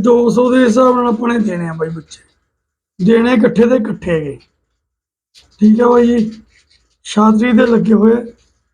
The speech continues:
ਛਾਤਰੀ ਤੁਹਾਨੂੰ ਦਿਖਾ ਦਾਂਗੇ ਜਦੋਂ ਤੁਸੀਂ ਲੈਣ ਆਓਗੇ ਵੀ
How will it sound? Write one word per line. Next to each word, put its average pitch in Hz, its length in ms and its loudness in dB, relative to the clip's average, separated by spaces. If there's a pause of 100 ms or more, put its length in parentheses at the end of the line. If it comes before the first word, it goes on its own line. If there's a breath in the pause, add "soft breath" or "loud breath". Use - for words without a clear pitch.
(240)
ਛਾਤਰੀ 220 420 0
ਤੁਹਾਨੂੰ 240 240 2
ਦਿਖਾ 214 280 2
ਦਾਂਗੇ 226 260 0 (600)
ਜਦੋਂ 233 260 0
ਤੁਸੀਂ 233 200 -2 (280)
ਲੈਣ 233 380 2
ਆਓਗੇ 170 360 -8 (560)
ਵੀ 226 160 -4